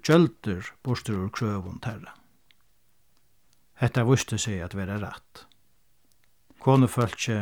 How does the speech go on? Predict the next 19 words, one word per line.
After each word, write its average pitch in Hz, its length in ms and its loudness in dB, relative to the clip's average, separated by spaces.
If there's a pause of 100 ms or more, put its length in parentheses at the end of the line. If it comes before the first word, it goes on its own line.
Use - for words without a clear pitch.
(120)
vónaði 110 760 2
at 101 280 -8
fáa 110 360 -4
atkvøðurætt 110 760 -2 (440)
tá 120 200 0 (120)
í 98 200 -4
svarta 123 420 -2
mannfólki 107 720 -4
fekk - 280 -10
atkvøðurætt 107 1000 -4
eftir 101 380 -10
borgarakríggið, 127 880 0 (680)
men 95 200 -6
so 107 280 -2
var 87 300 -8
ikki. - 320 -10 (2500)
Og 151 120 6
í 156 40 6
nøkrum 180 480 6